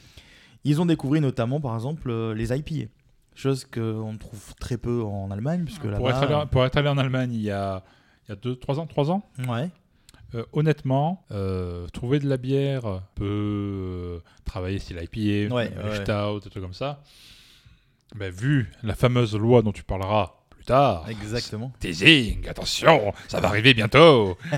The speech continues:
Speaker 2: dans vos oreilles. Et je vous crie dans les oreilles, c'est pas très agréable. Euh, ben voilà, après on se retrouve sou-, souvent avec des, des pils, des lagers
Speaker 1: Ouais,
Speaker 2: assez
Speaker 1: ouais, ouais.
Speaker 2: classiques, euh.
Speaker 1: Exactement.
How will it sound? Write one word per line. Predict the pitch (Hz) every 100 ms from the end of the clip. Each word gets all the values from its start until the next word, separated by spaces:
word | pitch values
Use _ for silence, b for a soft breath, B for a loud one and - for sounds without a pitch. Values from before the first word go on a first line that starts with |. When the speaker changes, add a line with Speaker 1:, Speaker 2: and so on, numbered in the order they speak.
| -
Speaker 2:
dans | 143
vos | 120
oreilles. | 120 151 131 107
Et |
je | 107
vous | 98
crie | -
dans | 147
les | 113
oreilles, | 127
c'est | 170
pas | 147
très | - -
agréable. | 107 87 104 B B 180 196 180 143
Euh, | 131 120 110 101
ben | 101 95
voilà, | 92 95
après | 87 120 113
on | 95
se | -
retrouve | -
sou-, | 90 104 92
souvent | 101 98
avec | 101
des, | 95 85 B B B -
des | 101 90
pils, | - 104 101 -
des | 95
lagers | 87 90 95
Speaker 1:
Ouais, | 98
Speaker 2:
assez | 131 110 95
Speaker 1:
ouais, |
ouais. | 113
Speaker 2:
classiques, | 107 101 98 104 -
euh. | 87 82 82 b b b 120
Speaker 1:
Exactement. | 123 160 139 127